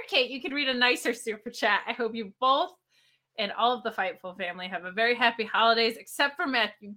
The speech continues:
Plus. Have a bad one, pal." See, this is just, this is fantastic because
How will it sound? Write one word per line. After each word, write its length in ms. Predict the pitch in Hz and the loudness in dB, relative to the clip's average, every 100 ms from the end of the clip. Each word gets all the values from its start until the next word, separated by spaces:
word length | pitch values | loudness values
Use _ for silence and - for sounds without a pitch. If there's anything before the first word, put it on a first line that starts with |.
| _ | _
Plus. 240 | 349 359 - - _ _ _ | 8 8 4 -14 _ _ _
Have 260 | - 240 233 | 6 8 8
a 140 | 208 180 | 4 4
bad 340 | 190 208 196 | 8 8 8
one, 280 | 190 202 196 | 2 0 -2
pal." 380 | - 196 190 190 | 0 2 4 2
See, 220 | - 330 | -2 -2
this 200 | 294 453 | 0 0
is 200 | 453 320 | 0 0
just, 560 | - 208 170 - - - _ _ _ _ _ _ - | 2 2 2 -6 -20 -20 _ _ _ _ _ _ -6
this 200 | 302 381 | -2 -2
is 140 | 330 | 0
fantastic 680 | 294 233 220 185 185 202 196 | 4 4 4 4 2 -4 -6
because 580 | 208 214 202 190 196 | -4 0 0 -2 -8